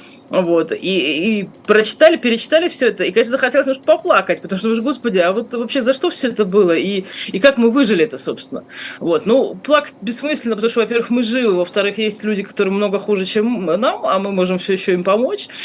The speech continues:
И, в общем, мы про это и прожили год, про то, чтобы помочь тем, кому хуже, чем нам, и собираемся и следующий также прожить, э, д-, д-, Бог даст. Вот, э, потому что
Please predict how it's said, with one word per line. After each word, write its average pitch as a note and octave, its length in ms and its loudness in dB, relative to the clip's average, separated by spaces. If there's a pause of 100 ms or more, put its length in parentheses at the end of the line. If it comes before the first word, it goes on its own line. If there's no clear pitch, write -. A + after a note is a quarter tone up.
И, - 100 0
в G#3 60 6
общем, B3 220 0
мы C4+ 100 2
про B3+ 160 4
это C4+ 200 4
и B3 40 2
прожили G#3 480 2
год, F3 300 0
про F3 120 -4
то, G#3 120 -2
чтобы G3+ 180 -12
помочь A3 380 0
тем, G3+ 200 2
кому G3 220 -4
хуже, F#3+ 240 -4
чем F3+ 240 -2
нам, F#3 240 2
и C#4+ 60 0
собираемся G3 500 0
и G#3 40 -2
следующий F#3 400 0
также F3 260 0
прожить, A#3 440 0
э, A#3+ 200 2
д-, G3+ 140 -4
д-, A3+ 100 2
Бог A3+ 240 0
даст. A#3 300 0 (640)
Вот, G#3+ 460 6
э, G#3 180 6
потому G3+ 380 0
что G#3+ 680 2